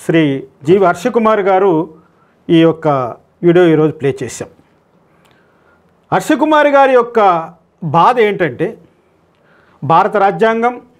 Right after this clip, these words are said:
న్యాయ వ్యవస్థ, న్యాయమూర్తులు, కులం, ప్రధానమైనటువంటిది కులం. ఇక్కడ ఈ కులము అన్నది మిగిలినటువంటి డిపార్ట్మెంట్లో కంటే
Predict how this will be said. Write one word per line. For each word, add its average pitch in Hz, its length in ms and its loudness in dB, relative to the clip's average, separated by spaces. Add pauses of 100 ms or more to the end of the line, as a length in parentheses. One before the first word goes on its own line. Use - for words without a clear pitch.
(560)
న్యాయ 147 280 0
వ్యవస్థ, 208 440 2 (640)
న్యాయమూర్తులు, 180 840 -2 (220)
కులం, 143 280 0 (1400)
ప్రధానమైనటువంటిది 277 1040 2
కులం. 165 340 -2 (1900)
ఇక్కడ 269 520 0 (300)
ఈ 262 160 2
కులము 330 480 2
అన్నది 262 500 0 (580)
మిగిలినటువంటి 302 880 2 (400)
డిపార్ట్మెంట్లో 247 800 0
కంటే 226 540 -2